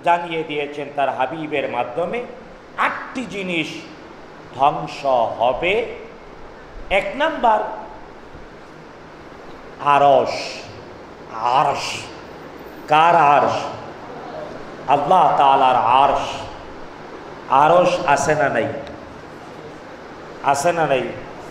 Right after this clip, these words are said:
আর রহমানু আলাল আরশি ইস্তাওয়া। পরম দয়াময় আর শাজিমে অধিষ্ঠিত। তাই সব ধ্বংস হবে।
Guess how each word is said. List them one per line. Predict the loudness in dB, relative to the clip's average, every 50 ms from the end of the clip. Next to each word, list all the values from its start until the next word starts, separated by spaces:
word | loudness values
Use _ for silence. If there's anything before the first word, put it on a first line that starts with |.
| -2 2
আর | 2 4 4 6
রহমানু | 4 4 4 2 2 2 4 4 6 4 4 4 2
আলাল | 2 4 6 6 6 8 6 6 6 6
আরশি | 6 6 6 6 8 8 8 6 6 4 2 0 0
ইস্তাওয়া। | 0 0 -4 -6 -2 2 4 6 8 6 6 4 2 -4 -8 -10 -12 -14 -16 -16 -18 -18 -20 -20 -20 -20 -20 -20 -20 -20 -20 -20 -20 -20 -20 -20 -20 -20 -20 -20 -20 -2 2
পরম | 4 6 6 8 8 6 6 6 4 2 2 4
দয়াময় | 6 6 8 8 6 6 4 4 2 2 2 0 0 -2 -4 -4
আর | -2 0 0 0
শাজিমে | -2 0 2 4 4 4 4 2 0 -2 -4 -4 -2 -2 -2 -2 -4 -6 -8 -10 -12 -14 -16 -18 -18 -18 -20 -20 -20 -16 -4 0
অধিষ্ঠিত। | 2 2 4 4 2 0 0 -2 -6 -8 -8 -8 -8 -6 -6 -6 -6 -6 -8 -12 -14 -16 -18 -18 -18 -18 -14 -12 -4 2
তাই | 4 6 6 6 6 4 0 -4 -6 -10 -12 -14 -12
সব | -4 2 4 4 4 4 4 2
ধ্বংস | 2 4 4 2 0 2 2
হবে। | 2 4 4 2 0 -2 -4